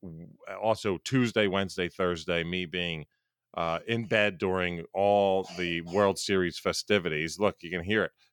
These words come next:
You hear that in the background? The family's got it too. But nevertheless,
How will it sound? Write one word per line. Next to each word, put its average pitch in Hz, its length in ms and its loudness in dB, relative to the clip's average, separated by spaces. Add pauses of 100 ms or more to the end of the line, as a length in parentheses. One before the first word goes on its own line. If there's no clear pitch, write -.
You 87 60 -12
hear 110 120 -4
that 110 60 -2
in 101 80 -6
the 101 60 -10
background? 117 500 -4 (420)
The - 80 -6
family's 139 560 -2
got 90 260 0
it 80 120 -8
too. 104 260 -6 (320)
But 95 100 -4
nevertheless, 95 680 -2